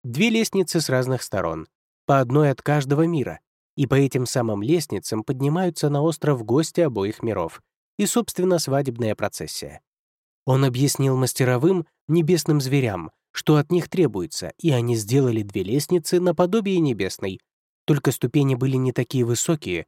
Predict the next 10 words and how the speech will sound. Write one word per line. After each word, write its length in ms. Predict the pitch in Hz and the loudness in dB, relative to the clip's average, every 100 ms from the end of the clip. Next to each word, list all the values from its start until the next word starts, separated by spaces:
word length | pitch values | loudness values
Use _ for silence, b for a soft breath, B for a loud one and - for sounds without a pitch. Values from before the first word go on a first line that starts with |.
| _ _ | _ _
чтобы 300 | - 147 131 | -4 0 0
по 120 | - | 0
ним 260 | 110 120 160 | 0 0 0
легко 300 | 165 147 156 | 0 -2 0
могли 280 | 160 147 147 | 2 2 0
подняться 640 | 143 113 117 131 - 147 _ _ - | 0 -2 -2 -2 -4 -6 _ _ 0
даже 340 | 131 180 190 | 2 2 0
самые 560 | - - 156 165 160 151 | -2 0 2 4 2 4
неуклюжие 680 | 131 117 107 123 120 117 | 2 0 0 0 2 0
существа 600 | - 113 107 - 85 - | -2 -6 -8 -8 -10 -12